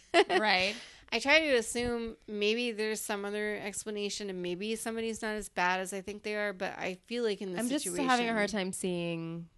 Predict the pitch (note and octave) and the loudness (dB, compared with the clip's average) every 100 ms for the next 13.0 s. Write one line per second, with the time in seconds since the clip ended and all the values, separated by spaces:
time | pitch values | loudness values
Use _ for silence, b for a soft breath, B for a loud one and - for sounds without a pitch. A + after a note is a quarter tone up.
0 | _ _ - G3+ F#3+ D#3+ F3 E3+ E3 - | _ _ -4 0 0 0 0 -2 -4 -6
1 | - E3 D#3+ D#3 D#3+ - - - E3+ E3+ | -8 -8 -6 -6 -8 -8 -8 -6 -6 -8
2 | - - - - - - - - A3+ - | -10 -14 -12 -12 -14 -18 -16 -16 -12 -8
3 | G3 - - G3 _ _ _ _ _ G3 | -8 -8 -10 -14 _ _ _ _ _ -8
4 | G3 F#3+ F#3 F#3 F3+ A#3 A3+ A#3+ A#3 A3+ | -4 -4 -4 -8 -4 -2 0 2 2 2
5 | A3+ B3+ C4+ G3 - _ _ - G#3+ B3 | 0 -4 -4 -6 -12 _ _ -4 -2 0
6 | C4+ G3 G3 G#3 G3+ G3 - - G3 F#3+ | 2 2 0 -2 -4 -2 -2 -2 -4 -4
7 | - F#3+ F3+ G3+ F#3+ - F3+ F#3 F3+ F3+ | -6 -6 -4 -2 -2 -2 -6 -6 -6 -6
8 | F#3 - F3+ F3+ F#3 F3+ F3+ F3+ A3+ B3 | -8 -8 -8 -6 -6 -6 -8 -12 -12 -10
9 | A3+ G3+ A3 G#3 G#3 - G#3+ A3 G#3+ F#3+ | -8 -10 -10 -12 -10 -10 -10 -8 -6 -6
10 | G3 G#3+ F#3 A3 A3 F#3 F3 F3 - G3 | -6 -8 -8 -6 -6 -6 -10 -12 -12 -12
11 | C4+ - F#3+ F#3 F3 F3 F3+ F3 F3 F#3 | -12 -10 -6 -4 -4 -6 -8 -12 -8 -8
12 | F3+ - D#3 E3 - - F3+ - - | -8 -8 -10 -10 -12 -12 -10 -8 -8